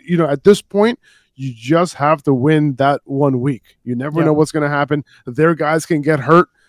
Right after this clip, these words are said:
Speaker 1: and then they, and when they usually score a hundred forty points a game, they end up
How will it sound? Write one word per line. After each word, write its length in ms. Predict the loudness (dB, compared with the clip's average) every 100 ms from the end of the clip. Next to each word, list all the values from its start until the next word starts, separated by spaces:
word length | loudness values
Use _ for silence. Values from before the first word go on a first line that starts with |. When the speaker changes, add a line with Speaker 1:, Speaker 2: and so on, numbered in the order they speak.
| _ _ -8
Speaker 1:
and 140 | -4 0
then 180 | 0 2
they, 160 | 0 0
and 160 | -4 -4 _
when 220 | -2 0
they 80 | 4
usually 280 | 4 4 2
score 380 | 0 0 0 -2
a 40 | -2
hundred 240 | -2 -2
forty 220 | -4 -2 -2
points 280 | -2 -2
a 40 | -2
game, 300 | 0 0 -2 _ _ _ -2
they 100 | 0
end 100 |
up 120 | 0